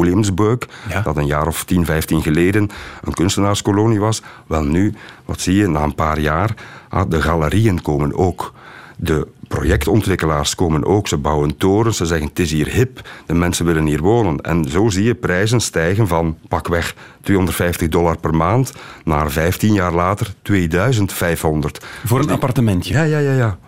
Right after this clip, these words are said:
Speaker 2: En hoe, hoe groot is dat dan?
Speaker 1: Kijk, ik woon zelf in een two-bedroom apartment. Officieel is het een one-bedroom apartment met nog een bureautje erbij.
Speaker 2: Je hebt een gyproxje gedaan.
Speaker 1: <laughs> Wel, het, het is, ehm, toevallig zelfs van Vlaamse eigenaars.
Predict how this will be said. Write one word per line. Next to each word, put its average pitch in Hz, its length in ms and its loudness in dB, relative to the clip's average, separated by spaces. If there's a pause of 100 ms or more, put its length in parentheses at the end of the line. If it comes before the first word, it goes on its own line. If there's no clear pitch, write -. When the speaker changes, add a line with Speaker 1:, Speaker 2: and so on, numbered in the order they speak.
Speaker 2:
En 117 140 0
hoe, 139 200 4
hoe 117 120 2
groot 127 260 2
is 95 120 -2
dat - 180 -2
dan? 73 200 -2 (460)
Speaker 1:
Kijk, - 280 -2
ik - 240 -2
woon 127 200 4
zelf 120 280 0
in 104 120 0
een 98 240 0
two-bedroom 127 600 2
apartment. 131 640 0
Officieel 110 460 0
is 98 100 2
het 92 140 -2
een 82 160 0
one-bedroom 123 640 2
apartment 120 600 -2
met 98 280 0
nog 95 180 0
een 90 160 2
bureautje 98 520 2
erbij. 69 340 -2 (140)
Speaker 2:
Je 104 60 0
hebt 104 140 -2
een 104 80 2
gyproxje 95 480 0
gedaan. - 360 -2 (240)
Speaker 1:
<laughs> - 880 -4
Wel, - 400 0
het, - 200 -12
het - 220 -4
is, 95 200 0
ehm, 82 500 2
toevallig 107 420 0
zelfs 107 260 -2
van 90 180 0
Vlaamse 101 440 0
eigenaars. 87 800 0